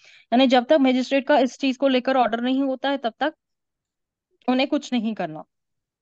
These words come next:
करना होता है। रुको, any police officer receiving such orders may exercise the same powers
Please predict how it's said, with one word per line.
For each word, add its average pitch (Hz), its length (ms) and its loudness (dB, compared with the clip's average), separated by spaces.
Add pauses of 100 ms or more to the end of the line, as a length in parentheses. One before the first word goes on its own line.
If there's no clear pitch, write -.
(280)
करना 226 200 0
होता 208 280 -2
है। 175 80 -2
रुको, 170 320 -14 (500)
any 302 260 0
police 320 340 2
officer 294 280 -2
receiving 269 400 -8
such 311 160 -4
orders 247 360 -6
may 269 160 -6
exercise 269 320 -10
the 285 160 -8
same 285 180 -6
powers 247 300 -2